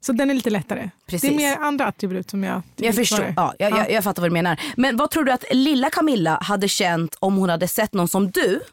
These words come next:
Speaker 1: Mm.
Speaker 2: i media och i offentligheten?
Speaker 1: Åh, det hade varit så mycket lättare att leva då. Alltså, för det, det, det är det som jag tycker är så vackert. Alltså, dagens samhälle och sociala medier,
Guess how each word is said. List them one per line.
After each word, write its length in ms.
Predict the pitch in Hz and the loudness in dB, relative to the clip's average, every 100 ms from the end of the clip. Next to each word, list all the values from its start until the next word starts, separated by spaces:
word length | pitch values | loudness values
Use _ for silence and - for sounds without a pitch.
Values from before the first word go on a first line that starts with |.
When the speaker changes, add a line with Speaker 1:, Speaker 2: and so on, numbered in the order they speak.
| _ | _
Speaker 1:
Mm. 300 | 208 196 202 202 _ | -2 -2 -2 -8 _
Speaker 2:
i 100 | 202 | -2
media 420 | 202 185 156 165 | 2 2 2 0
och 180 | 170 - | -2 -2
i 60 | 175 | -2
offentligheten? 760 | 165 185 165 156 147 - - - _ _ _ _ | 0 -2 -2 -2 -4 -6 -10 -14 _ _ _ _
Speaker 1:
Åh, 340 | 285 302 294 277 | 0 2 2 0
det 80 | |
hade 220 | 254 262 262 | 0 0 -2
varit 220 | 254 214 | -2 -2
så 80 | 220 | -4
mycket 220 | 214 208 | -4 -4
lättare 320 | 202 - 190 | -4 -4 -4
att 120 | 190 | -2
leva 420 | 190 202 180 160 151 | 0 2 2 0 -2
då. 120 | 151 139 - - - _ - - - - - | -4 -6 -14 -20 -20 _ -12 -8 -8 -10 -4
Alltså, 240 | 311 302 | 0 0
för 80 | 285 | 0
det, 200 | 269 302 - - - | 0 -2 -4 -16 -16
det, 360 | - 262 349 311 | -2 0 0 -4
det 120 | 277 302 | -2 0
är 60 | |
det 160 | 339 370 | 2 0
som 80 | 370 | 0
jag 100 | 320 | -2
tycker 180 | 277 | 0
är 40 | 240 | 0
så 80 | 240 | 0
vackert. 440 | 262 - - 220 | 0 -2 -2 -2
Alltså, 200 | 262 240 | 0 2
dagens 360 | 254 330 262 - | 2 2 0 0
samhälle 540 | 240 208 220 196 190 | 0 2 2 0 0
och 140 | 185 190 | -2 -4
sociala 360 | 214 208 196 | -2 0 2
medier, 560 | 208 226 190 185 185 | 2 2 2 0 -2